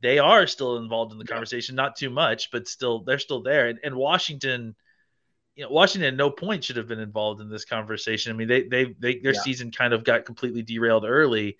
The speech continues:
Speaker 1: Uh, and again, not because of incredible play by Washington, but more just inept play by everyone else in the N F C.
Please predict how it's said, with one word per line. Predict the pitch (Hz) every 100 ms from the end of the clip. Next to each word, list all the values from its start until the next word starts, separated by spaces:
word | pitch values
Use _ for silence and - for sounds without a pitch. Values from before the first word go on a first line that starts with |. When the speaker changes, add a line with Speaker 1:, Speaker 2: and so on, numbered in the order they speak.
| _ _ _ _
Speaker 1:
Uh, | - 110 107 110
and | 131 120 101
again, | 120 120 147 101 -
not | 127 143
because | 143 - 143 131
of | 120
incredible | 120 120 135 127 120
play | - 131
by | 123 107
Washington, | 107 123 - 120 110
but | 107
more | 104 120 120
just | 101 - -
inept | 131 127 135 -
play | 117
by | 110 107 107
everyone | 110 117 110
else | 110 -
in | 110
the |
N | 104
F | 95
C. | - 139 110 101